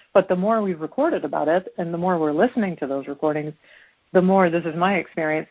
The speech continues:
that that possibility just starts to kind of poke its head up <laughs> in the middle of,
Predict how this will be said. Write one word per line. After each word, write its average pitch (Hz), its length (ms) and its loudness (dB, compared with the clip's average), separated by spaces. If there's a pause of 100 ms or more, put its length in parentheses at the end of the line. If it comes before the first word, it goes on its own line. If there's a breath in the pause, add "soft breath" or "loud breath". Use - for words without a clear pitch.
that 170 200 2
that - 260 4
possibility 190 1080 -2 (480)
just 269 180 0
starts 320 340 0
to 254 60 -2
kind 202 220 -2
of 180 100 -2
poke 285 240 -2
its - 160 -2
head 202 220 4
up - 200 2 (100)
<laughs> - 100 -18
in 359 200 6
the 240 60 4
middle 240 340 0
of, 202 200 -2